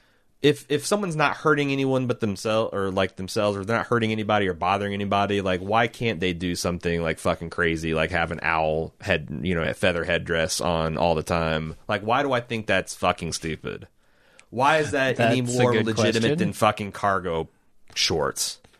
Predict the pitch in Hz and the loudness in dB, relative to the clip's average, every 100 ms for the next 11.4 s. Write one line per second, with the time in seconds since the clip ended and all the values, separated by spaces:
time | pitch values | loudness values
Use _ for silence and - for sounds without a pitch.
0 | _ _ _ _ - 214 123 120 135 143 | _ _ _ _ -10 0 2 2 0 2
1 | 160 151 135 143 123 156 185 160 175 160 | 4 4 2 2 2 2 2 4 6 6
2 | 143 143 139 135 131 131 120 165 170 160 | 4 2 2 4 4 4 2 0 2 4
3 | 156 151 123 - 139 - 143 135 127 - | 4 4 -2 -2 -2 0 0 0 0 -4
4 | 110 - 113 117 120 120 - 117 117 113 | -4 -2 0 0 -2 -6 -2 0 0 0
5 | 107 113 117 101 85 - - 104 101 - | 0 0 2 0 -2 -4 -2 0 0 -2
6 | 87 85 80 82 82 - _ _ - 214 | -4 -2 0 0 -2 -8 _ _ -8 -6
7 | - 156 - 156 120 135 135 135 143 127 | -6 -6 -2 0 0 0 0 0 0 2
8 | 147 143 139 147 151 165 175 190 226 104 | 0 0 0 2 2 2 0 2 2 2
9 | 110 123 147 143 151 - 147 165 143 123 | 0 -2 -4 -4 -2 0 0 0 -2 0
10 | 139 123 131 123 117 110 113 107 104 - | 2 2 0 0 0 -2 0 2 2 -2
11 | 107 117 104 101 | -8 0 2 2